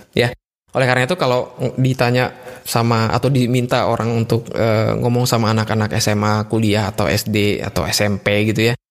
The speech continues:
untuk gimana cara mereka belajar yang benar, mereka punya semangat yang belajar, saya bilang gini, bahwa, "Guys, lu dengar kayak gini sekarang bisa semangat, besok akan jadi orang yang sama lagi." Jadi instead of gua ngomong soal quotes dan lalala gitu ya, lebih baik saya ngajarin cara belajar yang benar. Contohnya ya,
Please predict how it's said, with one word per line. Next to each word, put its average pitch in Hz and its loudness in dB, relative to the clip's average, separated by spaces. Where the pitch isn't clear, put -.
untuk 123 0
gimana 117 0
cara 120 0
mereka 113 0
belajar 110 0
yang 107 0
benar, 110 2
mereka 110 0
punya 110 0
semangat 180 0
yang 120 2
belajar, 104 0
saya 127 0
bilang 165 0
gini, 110 2
bahwa, 104 0
"Guys, 170 0
lu 156 2
dengar 143 0
kayak 135 0
gini 131 0
sekarang 143 0
bisa 131 0
semangat, 131 0
besok 120 0
akan 120 0
jadi 113 2
orang 117 2
yang 110 -2
sama 113 2
lagi." 113 2
Jadi 110 2
instead 113 0
of 113 -2
gua 113 2
ngomong 110 2
soal 107 0
quotes 113 0
dan 107 2
lalala 107 2
gitu 117 0
ya, - -
lebih 131 2
baik 147 -4
saya 139 0
ngajarin 117 0
cara 113 0
belajar 104 2
yang 104 0
benar. 98 0
Contohnya 117 0
ya, 110 2